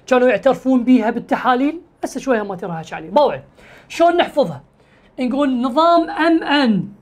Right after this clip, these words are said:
محمد مشارك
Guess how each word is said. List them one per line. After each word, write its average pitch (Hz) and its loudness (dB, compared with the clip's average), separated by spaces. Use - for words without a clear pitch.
محمد 302 2
مشارك 294 4